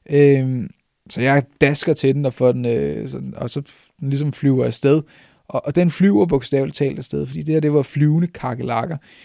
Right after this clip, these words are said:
Jeg tænker, "Shit, mand." Så, øh, så jeg kigger rundt, og så kan jeg se, jamen, altså, der var simpelthen kakerlakker over det hele. Der er måske halvtreds eller halvfjerds kakerlakker, der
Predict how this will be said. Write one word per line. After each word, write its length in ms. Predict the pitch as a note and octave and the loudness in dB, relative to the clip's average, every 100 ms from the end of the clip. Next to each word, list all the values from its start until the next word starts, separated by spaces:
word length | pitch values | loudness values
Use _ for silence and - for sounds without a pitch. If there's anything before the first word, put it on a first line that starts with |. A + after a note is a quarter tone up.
| - - - - - - - - _ _ _ | -20 -20 -20 -20 -20 -20 -20 -20 _ _ _
Jeg 80 | - | -14
tænker, 260 | A2 - A2 | -14 -12 -10
"Shit, 260 | B2 C3 | -8 -6
mand." 180 | C3+ - - - - - | -6 -6 -8 -10 -10 -10
Så, 380 | - C#3+ C#3 C3+ | 0 6 6 8
øh, 440 | C3 B2+ B2+ - | 6 4 2 -4
så 120 | - | -2
jeg 100 | C3+ | -2
kigger 280 | - E3 D#3+ | 0 2 4
rundt, 300 | C#3+ D#3 - | 4 4 2
og 60 | B2+ | -8
så 100 | C3+ | -6
kan 100 | C3+ | -6
jeg 80 | |
se, 120 | - C3+ | -6 -6
jamen, 200 | C#3+ G#2 | -6 -8
altså, 160 | B2 | -10
der 100 | - | -12
var 60 | E3+ | -10
simpelthen 340 | - C#3 C3+ | -6 -4 -6
kakerlakker 680 | - - A#2+ A#2+ A#2+ B2 C#3+ - _ _ _ _ _ | -6 -6 -4 -4 -4 -4 -6 -8 _ _ _ _ _
over 240 | C3+ C#3 C3+ | -4 -2 -2
det 80 | |
hele. 360 | B2+ C#3 C3+ D3 | -2 -2 0 -2
Der 100 | D3+ | -4
er 40 | |
måske 420 | C3 B2+ - C#3 - _ _ _ _ _ _ _ _ _ _ _ _ _ _ _ _ _ - | -6 -6 -2 -2 -2 _ _ _ _ _ _ _ _ _ _ _ _ _ _ _ _ _ -16
halvtreds 720 | - B2+ - C3 D3 - - | -10 -8 -4 -4 -4 -6 -12
eller 300 | - B2+ - A#2+ _ _ _ _ | -12 -12 -12 -14 _ _ _ _
halvfjerds 520 | C3 - C#3 C#3 - | -8 -2 0 2 -2
kakerlakker, 640 | - C3 A#2+ A#2 A#2 C#3 | -6 -6 -4 -4 -2 -4
der 200 | C#3 B2+ | -4 -6